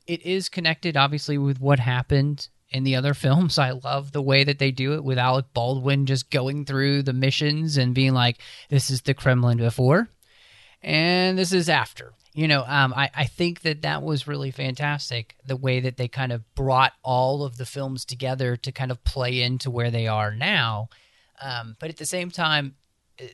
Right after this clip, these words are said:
the personal aspect of Cruise's character wasn't as much of a focus here. And so we can answer that question later. And yeah, he doesn't get intimate with Ilsa at all. They hug at the end, but I mean,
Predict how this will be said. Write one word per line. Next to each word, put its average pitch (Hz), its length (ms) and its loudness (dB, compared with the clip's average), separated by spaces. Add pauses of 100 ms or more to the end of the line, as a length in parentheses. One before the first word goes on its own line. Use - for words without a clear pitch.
the 147 140 0
personal 180 800 -2
aspect 139 580 -4
of 117 120 -12
Cruise's 123 460 -2
character 127 440 -4
wasn't 123 520 -6
as 117 180 -8
much 120 320 -8
of 110 80 -12
a 107 80 -8
focus 123 540 -4
here. 107 360 -6 (480)
And 123 320 -4
so 135 140 -4
we 117 140 -4
can 139 400 -2
answer 120 300 -4
that 110 200 -6
question 113 500 -6
later. 110 460 -2 (400)
And 185 160 -2
yeah, 226 200 4
he 131 200 -8
doesn't 135 520 -6
get 143 320 -2
intimate 127 640 -4
with 127 520 0
Ilsa 139 500 0
at 123 120 -2
all. 123 400 2
They 120 120 -2
hug 151 300 -4
at 117 140 -8
the 110 180 -10
end, 123 260 -10
but 123 160 -4
I 123 60 -4
mean, 120 360 -4